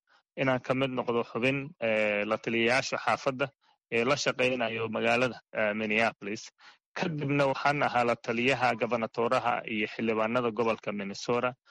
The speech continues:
oo, oo ii doortay, eh, gobernatorihii hore dadka ay u garanayaan, eh, J C,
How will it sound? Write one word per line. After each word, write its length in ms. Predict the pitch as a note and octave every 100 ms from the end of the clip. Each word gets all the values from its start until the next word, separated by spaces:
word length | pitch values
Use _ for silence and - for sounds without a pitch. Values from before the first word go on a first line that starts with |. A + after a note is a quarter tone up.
| - _ -
oo, 720 | A#2 A#2+ A#2+ A#2 A#2 A#2 A#2+ -
oo 200 | - A#2 -
ii 160 | D3+
doortay, 520 | C3+ B2 - - C3 B2
eh, 180 | A2+ A2+
gobernatorihii 600 | G#2+ A2+ A#2 - B2 C#3
hore 240 | A2 A#2 A#2
dadka 260 | A#2+ -
ay 60 | A#2+
u 60 | B2
garanayaan, 640 | A#2+ A#2+ A#2 A2+ A#2+ A#2 A2+
eh, 220 | G#2+ G#2 G#2+
J 160 | A#2+
C, 100 | A#2+